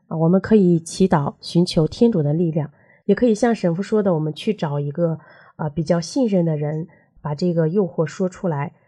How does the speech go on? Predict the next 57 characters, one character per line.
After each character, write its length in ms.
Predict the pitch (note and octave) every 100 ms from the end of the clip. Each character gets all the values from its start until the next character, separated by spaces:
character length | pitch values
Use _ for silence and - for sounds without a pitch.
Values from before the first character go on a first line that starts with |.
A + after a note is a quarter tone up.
| _
当 140 | G#3+ G#3+
我 60 |
们 120 | F3 F3
说 200 | - C#4+
出 160 | -
来 180 | G3+ C#3
的 100 | D#3+
时 180 | - D3
候， 260 | D#3+ D#3 - _ -
那 140 | F#3+
么 80 | F3
这 160 | E3 E3
个 100 | D#3+
诱 220 | F#3 E3
惑 160 | F3
已 140 | D#3 C#3+
经 200 | D#3+ D#3
退 200 | - F#3
去 180 | - E3
了 120 | D3+
一 140 | C#3+
半 180 | C#3+ D#3+
儿。 100 | D#3 _ _ _ _ -
那 140 | G#3
也 140 | G3 E3
可 180 | -
以 120 | G3 E3
像 200 | G3 F3
神 220 | D#3 D#3
父 80 | E3
说 220 | - E3
的， 100 | D#3+
我 140 | D#3
们 140 | D#3+ E3+
可 200 | - F3+
以 280 | F#3 D#3 D3 _ _ _ _ _
看 220 | - C4 A3+
看 120 | A#3
自 180 | C#4+ A3
己 100 | F3+
有 140 | F3+
哪 160 | F#3 C#3+
方 180 | G3+
面 160 | A3+ A3
的 100 | F#3+
软 240 | E3 C#3+
弱， 280 | D3 F#3 C#3+ _ _ _ _ _ _ _ _
看 220 | - G3
看 120 | F#3 F3
自 200 | G3+ F#3+
己 140 | D3+
的 120 | D3+
弱 200 | D#3 A#3
点 180 | E3 D3+
在 160 | D#3+ E3
哪 220 | D3 C#3+
里， 180 | E3